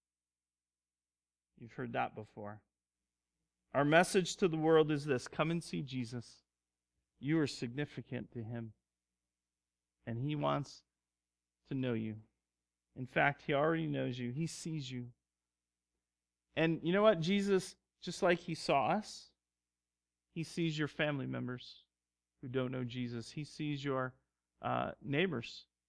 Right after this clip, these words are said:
He sees your coworkers. He sees even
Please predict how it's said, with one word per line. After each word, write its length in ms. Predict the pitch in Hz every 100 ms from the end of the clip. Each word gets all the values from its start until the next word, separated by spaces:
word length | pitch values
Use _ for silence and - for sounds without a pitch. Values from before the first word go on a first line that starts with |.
| _
He 80 | 143
sees 380 | 131 - 143 131
your 100 | 139
coworkers. 840 | - 151 135 123 - 117 - - - _ _ _ _ _ _ _ _ _ _ _ _ _ _ _ _ _ _ _ _
He 80 | 160
sees 320 | - 160 139
even 400 | 139 139 143 143